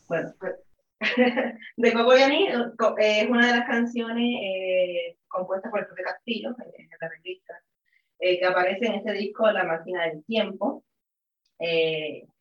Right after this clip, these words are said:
eh, y la canción, es una canción de amor, y uno, el subtítulo del proyecto es de Coco Yanis, un proyecto de amor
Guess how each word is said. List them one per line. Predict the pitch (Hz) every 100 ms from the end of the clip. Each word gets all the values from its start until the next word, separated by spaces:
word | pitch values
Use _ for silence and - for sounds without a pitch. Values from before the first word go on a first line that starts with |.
| _ _ _ _ _ -
eh, | 185 170 160
y | 117
la | -
canción, | 185 175 - 185 180 196
es | - 220
una | 247
canción | 220 214 202
de | 196
amor, | 180 160 170 180 -
y | 175 170 170
uno, | 175 185 180
el | 175
subtítulo | - - 220 233 233
del | 226 214
proyecto | - 190 214 - 220
es | 202 202 202 208 _
de | 202 190
Coco | 196 214
Yanis, | 214 247 277 202
un | 190
proyecto | 185 185 - 208
de | 185
amor | 165 254